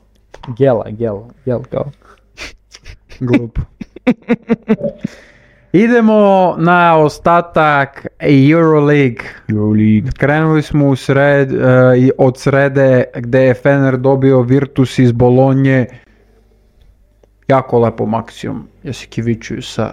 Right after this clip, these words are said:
Speaker 2: za šut za tri poena Hayes Davisa. Lep specijal. Onako.
Speaker 1: Pa, ali ne možeš kažeš da je, da je prošao.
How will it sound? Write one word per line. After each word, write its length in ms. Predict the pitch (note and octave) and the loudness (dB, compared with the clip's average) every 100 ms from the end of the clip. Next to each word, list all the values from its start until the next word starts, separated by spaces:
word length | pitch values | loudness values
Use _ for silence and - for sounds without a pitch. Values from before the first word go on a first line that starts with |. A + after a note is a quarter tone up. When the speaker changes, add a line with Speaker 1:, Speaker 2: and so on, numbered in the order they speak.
| - | -10
Speaker 2:
za 240 | A2+ A2+ A#2 | -10 -8 -8
šut 260 | - A#2+ | -8 -8
za 100 | B2 | -8
tri 220 | - A#2+ | -8 -8
poena 400 | A#2 A2+ A2 A#2+ | -8 -8 -8 -10
Hayes 320 | A#2+ - B2 - | -10 -10 -10 -10
Davisa. 480 | A2+ - - - - _ _ _ _ _ _ _ _ _ _ _ | -12 -12 -18 -20 -20 _ _ _ _ _ _ _ _ _ _ _
Lep 160 | D#3 C#3 | -4 -4
specijal. 580 | - - - C#3 B2 A#2+ - _ _ _ _ _ _ _ _ _ _ _ - | -10 -18 -4 0 0 -2 -10 _ _ _ _ _ _ _ _ _ _ _ -4
Onako. 540 | B2+ A#2+ G#2+ - - _ - - _ _ - | 0 0 -2 -10 -20 _ -20 -20 _ _ -4
Speaker 1:
Pa, 100 | E3+ | -2
ali 180 | D#3+ E3 | 0 0
ne 60 | D#3 | 2
možeš 180 | D3+ D#3 | 2 2
kažeš 300 | G#3+ A#3+ A3+ | 2 2 4
da 80 | |
je, 220 | B3 A3+ - | 2 0 -4
da 160 | D#3 D3 | 0 2
je 180 | D3+ - | 2 -2
prošao. 880 | - C#3+ D3+ E3 D#3 - - F#2 | 0 2 4 4 2 -4 -8 -8